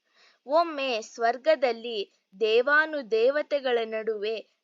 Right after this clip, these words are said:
ಗಂಭೀರ ಚರ್ಚೆ ನಡೆಯುತ್ತಿತ್ತು. ಚರ್ಚೆಯ ವಿಷಯ ಮನುಷ್ಯನಿಗೆ ಗೊತ್ತಾಗದ ಹಾಗೆ ಅದ್ಭುತವಾದ ಶಕ್ತಿಯನ್ನು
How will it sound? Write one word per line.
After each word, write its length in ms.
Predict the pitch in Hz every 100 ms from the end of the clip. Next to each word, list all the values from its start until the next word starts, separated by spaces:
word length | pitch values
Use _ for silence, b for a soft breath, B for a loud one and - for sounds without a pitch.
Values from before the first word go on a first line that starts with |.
| 208
ಗಂಭೀರ 580 | 226 247 277 330 311 277
ಚರ್ಚೆ 500 | - 214 - - 302
ನಡೆಯುತ್ತಿತ್ತು. 920 | 277 277 240 226 208 202 - 190 - _ _ b b -
ಚರ್ಚೆಯ 500 | 302 302 - 359 320
ವಿಷಯ 560 | 240 247 254 220 214 202 b b
ಮನುಷ್ಯನಿಗೆ 800 | 226 254 330 - 330 294 254 220
ಗೊತ್ತಾಗದ 760 | 202 226 - 294 294 285 247 220
ಹಾಗೆ 600 | 226 208 220 220 226 - _ _
ಅದ್ಭುತವಾದ 880 | 208 214 233 311 302 285 254 233 220
ಶಕ್ತಿಯನ್ನು 1000 | 226 254 - - 262 226 226 247 226 190